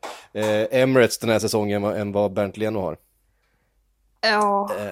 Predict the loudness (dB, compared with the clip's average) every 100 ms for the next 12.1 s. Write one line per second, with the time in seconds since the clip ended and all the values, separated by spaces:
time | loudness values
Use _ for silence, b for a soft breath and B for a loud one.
0 | -8 -2 -2 -2 -8 -8 2 4 4 2
1 | 0 0 0 -2 -2 -2 0 2 4 4
2 | 2 -2 _ _ _ -14 2 4 6 4
3 | 2 2 2 -2 -8 -12 -16 -16 -14 -12
4 | -12 -12 -14 -16 _ _ _ _ _ _
5 | _ _ _ _ _ 2 4 6 2 0
6 | 0 2 0 0 -2 2 0 0 0 0
7 | 0 0 2 0 -2 -6 -10 -10 -10 -8
8 | -8 -6 -6 -8 -4 -2 -2 -2 0 0
9 | 0 0 2 2 -2 -8 -10 -10 -16 _
10 | B B B B B 6 8 8 6 4
11 | 6 4 2 0 4 4 6 6 6 4
12 | 0